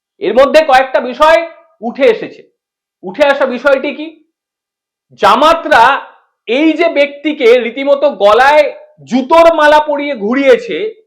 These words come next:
এই ব্যক্তি রাজনীতি করতেন একটা সময়, আওয়ামী লীগ করতেন। এটাই কি তার অপরাধ? না, তার অপরাধ তিনি তাকে স্বাধীনতা দিয়েছিলেন, এটা অপরাধ। অপরদিকে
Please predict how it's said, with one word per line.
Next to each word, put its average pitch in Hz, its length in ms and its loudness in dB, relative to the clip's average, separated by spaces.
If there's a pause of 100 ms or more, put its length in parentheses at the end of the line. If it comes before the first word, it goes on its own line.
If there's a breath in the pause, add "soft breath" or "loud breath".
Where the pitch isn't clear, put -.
(100)
এই 226 160 0
ব্যক্তি 233 640 -10 (920)
রাজনীতি 247 680 -2
করতেন 285 340 2
একটা 226 280 -6
সময়, 143 320 -6
আওয়ামী 247 340 0
লীগ 214 200 -6
করতেন। - 320 -10 (1000)
এটাই 277 360 -2
কি 320 120 -6
তার 302 200 0
অপরাধ? 294 520 2 (1160)
না, 214 360 0
তার 330 220 2
অপরাধ 320 440 2
তিনি 311 220 -6
তাকে 302 480 -6
স্বাধীনতা 240 680 -4
দিয়েছিলেন, 160 460 -10
এটা 185 220 -4
অপরাধ। 120 320 -4 (1200)
অপরদিকে 320 580 -2